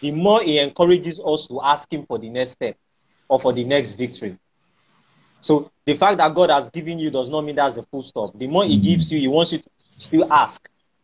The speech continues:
Speaker 1: He encourages us to still continually ask. Um, my,
Speaker 2: Mm.
Speaker 1: my third point before I, I, I, I keep quiet here is that in the moment of greatest exaltation and power,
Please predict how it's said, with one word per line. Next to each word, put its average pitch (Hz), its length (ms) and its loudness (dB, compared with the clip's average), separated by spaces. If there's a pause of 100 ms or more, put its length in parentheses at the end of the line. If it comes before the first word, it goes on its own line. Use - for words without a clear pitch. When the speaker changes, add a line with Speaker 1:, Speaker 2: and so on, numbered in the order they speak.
(400)
Speaker 1:
He 139 120 2
encourages 175 520 4
us 165 220 0
to 123 140 -14
still 165 260 -6
continually 131 640 -4
ask. 110 340 -2 (540)
Um, 135 340 6
my, 85 120 6
Speaker 2:
Mm. 78 80 4
Speaker 1:
my - 160 4
third 220 360 0
point 160 200 2
before 139 280 2
I, 113 420 2
I, 117 280 -6
I, 120 80 0
I 123 320 -2
keep 160 160 -10
quiet 120 380 0
here 117 180 -2
is 104 200 -6
that 107 220 -4 (460)
in 165 160 2
the 165 100 4
moment 233 420 4
of 143 280 0 (260)
greatest 180 540 2
exaltation 123 920 -4 (500)
and 127 340 2
power, 139 500 2